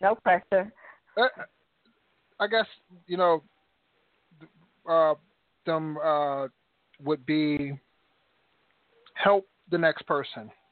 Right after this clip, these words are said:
Speaker 2: right? That's, to me, what community,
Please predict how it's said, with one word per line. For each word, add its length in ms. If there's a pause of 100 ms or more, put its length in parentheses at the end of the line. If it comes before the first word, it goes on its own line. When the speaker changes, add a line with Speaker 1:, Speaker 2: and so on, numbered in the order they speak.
(100)
Speaker 2:
right? 320 (260)
That's, 200 (260)
to 80
me, 260
what 300 (400)
community, 720